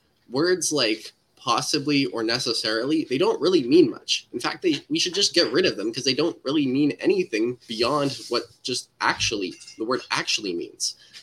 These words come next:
If I could say that something could happen on divine determinism, or that it must happen on divine determinism, or that it is happening on divine determinism, those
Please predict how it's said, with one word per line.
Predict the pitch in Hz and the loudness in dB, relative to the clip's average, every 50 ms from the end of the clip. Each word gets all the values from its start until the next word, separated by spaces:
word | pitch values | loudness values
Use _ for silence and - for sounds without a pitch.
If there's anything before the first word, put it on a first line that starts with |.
| - _ _ _ _ _ _ - - - - | -20 _ _ _ _ _ _ -20 -20 -8 -6
If | 147 143 | -2 2
I | 165 156 170 | 2 2 4
could | - 190 160 143 | 2 2 4 6
say | - - 151 143 131 127 120 120 - - - - | 6 6 6 4 4 4 2 -2 -6 -14 -8 -4
that | 131 123 - | -2 -2 0
something | - 147 139 123 120 110 101 - - _ | 0 0 2 2 2 2 0 0 -4 _
could | - - 185 190 | 0 2 2 2
happen | 170 156 120 113 113 - 117 104 104 | 4 4 2 2 2 0 -2 -2 -2
on | 80 101 107 | -2 -2 -4
divine | 104 98 - 101 95 98 | -4 -4 -4 -4 -4 -4
determinism, | 92 92 - - 98 90 90 85 82 85 - 110 110 113 - | -4 -8 -8 -8 -6 -6 -6 -6 -6 -6 -4 -4 -4 -4 -4
or | - 107 110 | -4 -4 -4
that | 113 110 | -2 -4
it | 92 - | -4 -4
must | 107 110 107 123 160 196 190 - | -6 -4 -2 0 0 0 0 0
happen | 139 113 101 - - 101 98 | -2 -2 -2 -2 -4 -8 -10
on | - 95 101 | -8 -10 -12
divine | 101 95 95 85 85 92 | -12 -12 -12 -10 -8 -8
determinism, | 92 - - - 98 98 95 90 90 90 - 127 120 - | -10 -12 -16 -18 -14 -12 -10 -6 -6 -4 -4 -4 -6 -6
or | - 117 117 | -6 -6 -4
that | 113 110 110 | -2 -2 -4
it | 92 - - | -4 -6 -2
is | - 190 254 220 - | 0 0 0 0 0
happening | 147 123 104 - 117 107 104 | 0 0 0 0 -2 -2 -2
on | 104 | -2
divine | 104 104 98 98 90 95 | -4 -6 -8 -10 -10 -10
determinism, | 98 98 - - 95 92 95 90 - - - 139 - - - - _ _ _ _ _ _ _ _ | -10 -12 -12 -8 -6 -6 -6 -6 -8 -6 -8 -8 -8 -10 -16 -20 _ _ _ _ _ _ _ _
those | 127 147 180 214 220 - - | 2 2 2 2 2 -2 -2